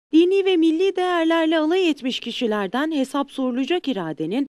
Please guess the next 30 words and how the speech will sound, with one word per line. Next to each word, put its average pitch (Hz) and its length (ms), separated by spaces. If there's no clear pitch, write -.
ortaya 262 420
koyulmadığının 311 760
altını 311 420
çizen 214 380
Şevkat 156 500
Çetin, 240 400
"A 202 160
K 196 220
P'ye 220 420
bu 254 120
utanç 254 440
yeter 214 460
de 202 160
artar." 165 520
diye 147 160
konuştu. 143 540
Sonuçlarının 381 680
çok 403 280
yönlü 330 280
olduğuna 277 580
vurgu 311 280
yapan 285 380
Milliyetçi 262 500
Hareket 285 460
Partisi 320 480
Genel 277 360
Başkan 240 380
Yardımcısı 214 720
Şevkat 170 500
Çetin, 214 380